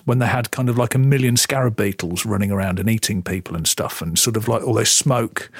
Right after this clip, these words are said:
effects and people turning to dust, and that's particles, and you generate them and you say,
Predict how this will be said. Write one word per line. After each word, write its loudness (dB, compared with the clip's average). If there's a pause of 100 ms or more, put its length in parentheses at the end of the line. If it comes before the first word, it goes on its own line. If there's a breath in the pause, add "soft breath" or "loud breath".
(180 loud breath)
effects 0
and -2
people 0
turning 0
to -6
dust, 0
and 2 (300 loud breath)
that's 0
particles, 0
and 0
you 4
generate 2
them 4
and 4
you 4
say, 2